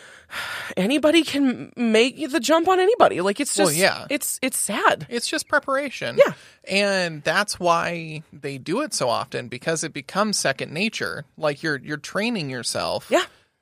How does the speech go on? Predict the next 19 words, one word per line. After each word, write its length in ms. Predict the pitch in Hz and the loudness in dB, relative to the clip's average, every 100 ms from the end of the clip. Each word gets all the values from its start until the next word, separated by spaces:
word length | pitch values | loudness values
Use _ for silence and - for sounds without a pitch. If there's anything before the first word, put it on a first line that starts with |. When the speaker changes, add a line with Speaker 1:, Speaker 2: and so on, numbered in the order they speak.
| - | -4
Speaker 2:
to 460 | 190 165 147 135 | 0 2 0 -4
just 380 | 135 151 143 - _ _ - | -2 0 0 -4 _ _ -8
stop 480 | - - 151 151 | -6 2 2 2
thinking 460 | - 175 175 139 113 | -2 -6 -4 -6 -6
and 100 | 78 | -6
just 220 | 127 - - | -8 -8 -6
act 520 | 160 131 101 - - | -4 -4 -6 -12 -8
and 200 | - 156 | -6 -4
Speaker 1:
Yep. 60 | 147 | -2
Speaker 2:
know 280 | 151 147 143 | 0 2 0
how 220 | - 151 | 0 -2
to 120 | 135 | -2
do 280 | 113 147 156 | -4 -6 -4
that. 360 | 127 107 80 107 _ _ _ _ _ _ _ _ | -4 -4 -6 -10 _ _ _ _ _ _ _ _
So, 480 | - 160 135 101 127 - | -2 0 2 0 -8 -6
yeah, 320 | 185 160 139 - | -2 -2 -2 2
Speaker 1:
But 160 | - | 2
Speaker 2:
that's, 60 | 240 | 2
Speaker 1:
it's 320 | - - - | 0 -4 -6